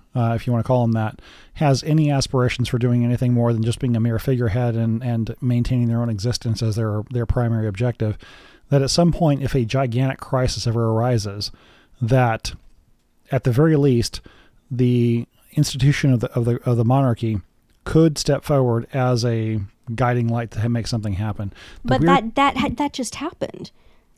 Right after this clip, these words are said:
Speaker 2: The Corona scam just happened. And Prince Philip died, and they made,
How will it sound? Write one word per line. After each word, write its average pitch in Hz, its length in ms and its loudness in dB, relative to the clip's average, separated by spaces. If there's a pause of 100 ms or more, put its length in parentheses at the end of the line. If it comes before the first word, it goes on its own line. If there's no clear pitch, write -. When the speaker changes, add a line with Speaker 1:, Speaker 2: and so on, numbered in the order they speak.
Speaker 2:
The - 80 0
Corona 285 360 -2
scam 233 420 -4
just 214 280 -6
happened. - 540 -8 (640)
And 233 340 0 (240)
Prince - 340 0
Philip 277 440 -2
died, 214 640 0 (420)
and 220 380 0 (380)
they 247 340 2
made, 269 400 -2